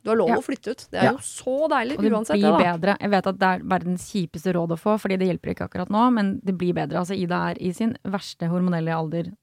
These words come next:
Speaker 2: akkurat nå, så det
Speaker 1: Mm.
Speaker 2: kommer til å bli bedre.
Speaker 1: Og hvis det er en trøst,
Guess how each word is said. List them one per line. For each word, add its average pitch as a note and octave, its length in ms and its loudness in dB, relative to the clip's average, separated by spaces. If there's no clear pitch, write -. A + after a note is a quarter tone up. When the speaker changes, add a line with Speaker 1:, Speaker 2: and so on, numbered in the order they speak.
Speaker 2:
akkurat - 380 -4
nå, G3+ 180 2
så A#3+ 80 8
det G#3+ 120 6
Speaker 1:
Mm. - 40 -8
Speaker 2:
kommer F#3+ 300 2
til G3 140 -2
å - 40 -4
bli F#3 100 -2
bedre. F3 320 -2
Speaker 1:
Og A3+ 220 6
hvis - 180 -6
det - 60 -2
er A#3 80 4
en A#3 80 0
trøst, - 400 -2